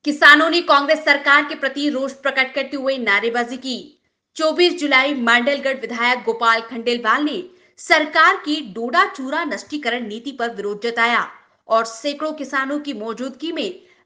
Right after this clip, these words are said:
मांडलगढ़ उपखंड कार्यालय एसडीएम के मार्फत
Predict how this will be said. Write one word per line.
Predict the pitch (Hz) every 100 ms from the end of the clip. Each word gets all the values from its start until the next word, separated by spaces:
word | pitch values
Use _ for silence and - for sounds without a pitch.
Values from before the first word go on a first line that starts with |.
| 220
मांडलगढ़ | 262 294 302 370 359 370
उपखंड | - 233 - 254 269 294
कार्यालय | 233 233 233
एसडीएम | 269 - 226 214 247 254
के | 240 208
मार्फत | 196 214 262 320 208